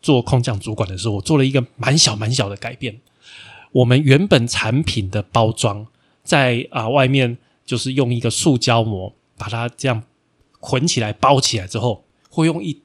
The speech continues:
张纸的贴纸把它贴住，把那个整个膜固定住，把它贴住，用那个纸的，纸的贴纸把它贴住。后来我就跟他们讲说，把这个纸的贴纸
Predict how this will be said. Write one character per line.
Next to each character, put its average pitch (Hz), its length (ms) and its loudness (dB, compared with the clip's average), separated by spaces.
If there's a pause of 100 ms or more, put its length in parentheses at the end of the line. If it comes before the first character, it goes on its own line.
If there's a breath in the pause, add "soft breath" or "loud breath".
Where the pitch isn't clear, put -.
(160)
张 139 440 0
纸 110 420 -4
的 110 140 0
贴 123 300 -2
纸 113 120 -8
把 107 140 -10
它 107 180 -10
贴 226 280 -4
住， 175 260 0 (1040 soft breath)
把 - 140 -4
那 143 120 0
个 123 200 -2 (120)
整 107 160 -4
个 113 80 0
膜 104 220 -2
固 131 180 -2
定 127 140 -2
住， 117 100 -6
把 107 140 -8
它 113 80 -8
贴 - 240 -4
住， 139 160 -4
用 135 120 0
那 131 80 0
个 117 80 -2
纸 - 280 -8
的， 98 240 -8 (720 soft breath)
纸 107 160 -6
的 113 120 -2
贴 135 280 2
纸 - 240 -8 (300)
把 98 100 -10
它 98 100 -8
贴 - 300 -8
住。 113 200 -10 (400 soft breath)
后 233 180 2
来 120 320 0 (320)
我 113 160 -4
就 143 100 -2
跟 135 140 -2
他 120 100 -2
们 113 160 -4
讲 98 200 -10
说， 107 240 -10 (1120)
把 123 240 2
这 143 120 0
个 147 120 2
纸 - 200 -8
的 113 140 -2
贴 123 180 -2
纸 117 280 -10